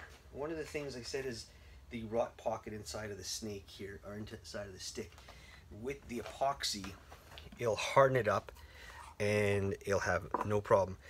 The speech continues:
The problem with doing that is that, um, have, which way can it be, you know,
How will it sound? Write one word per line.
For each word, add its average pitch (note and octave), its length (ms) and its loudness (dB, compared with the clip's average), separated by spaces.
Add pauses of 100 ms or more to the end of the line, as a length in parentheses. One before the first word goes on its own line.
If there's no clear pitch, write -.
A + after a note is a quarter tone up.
(340)
The - 80 -8
problem A2+ 380 6
with F2+ 160 -2
doing D3+ 240 6
that B2 320 6
is A2 400 0
that, G#2+ 280 -2 (600)
um, G2+ 420 -8 (760)
have, G#2+ 200 -2
which A2 200 -10
way G#2+ 260 -4 (540)
can G#2+ 320 -4 (1000)
it C#3 100 -8 (100)
be, A2+ 340 -14 (2000)
you A2 60 -10
know, F2+ 180 -6